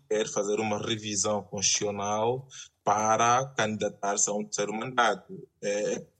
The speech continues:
é, é imperioso dizer aqui aos nossos telespectadores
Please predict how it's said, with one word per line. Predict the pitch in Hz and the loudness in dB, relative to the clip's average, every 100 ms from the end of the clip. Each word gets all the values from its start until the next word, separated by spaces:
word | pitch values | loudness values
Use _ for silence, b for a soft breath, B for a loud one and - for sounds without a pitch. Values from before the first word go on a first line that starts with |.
| - | 2
é, | - - 139 | 2 2 2
é | |
imperioso | 151 151 - 135 143 147 131 117 - - _ _ _ _ - | 2 0 -2 0 4 4 4 2 -4 -8 _ _ _ _ -14
dizer | - 120 | 0 2
aqui | 110 - | 2 2
aos | 120 113 | 0 0
nossos | 113 113 110 101 98 | -2 -2 -2 -2 -2
telespectadores | 107 107 107 - 101 117 110 - 131 143 | 0 0 -2 -2 -2 -2 2 2 4 4